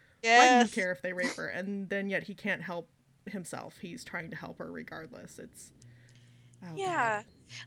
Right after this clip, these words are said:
Speaker 3: Like, I s-, that part where he's like, "What, what do I care if she does?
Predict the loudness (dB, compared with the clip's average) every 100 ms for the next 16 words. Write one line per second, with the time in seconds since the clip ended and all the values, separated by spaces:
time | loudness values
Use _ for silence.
0 | 0 2 -2 -10 -6 0 2 2 0 -18
1 | 2 2 4 6 8 8 6 0 0 2
2 | 2 4 4 6 6 6 2 2 8 8
3 | 8 4 6 6 6 6 6 6 8 6